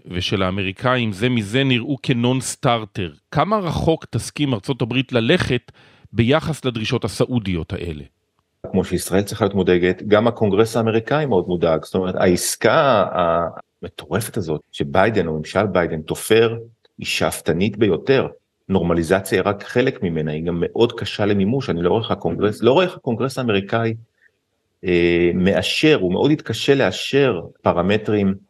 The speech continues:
Speaker 2: כאלה בתחום הגרעין ובתחום הנשק המאוד איכותי שהסעודים מבקשים. ביידן אולי מאמין שזה ייתן לו נקודות בקמפיין הבחירות.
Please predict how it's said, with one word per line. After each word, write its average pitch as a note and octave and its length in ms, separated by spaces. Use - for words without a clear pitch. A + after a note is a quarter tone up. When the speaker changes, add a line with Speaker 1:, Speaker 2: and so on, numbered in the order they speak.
Speaker 2:
כאלה F#2+ 240
בתחום - 320
הגרעין G2 480
ובתחום G2 340
הנשק G2 460
המאוד E2+ 320
איכותי F#2 500
שהסעודים F2+ 720
מבקשים. B2+ 720
ביידן F#2 420
אולי F2 160
מאמין F2 340
שזה E2 200
ייתן E2+ 240
לו F2+ 60
נקודות E2+ 680
בקמפיין E2+ 500
הבחירות. E2 720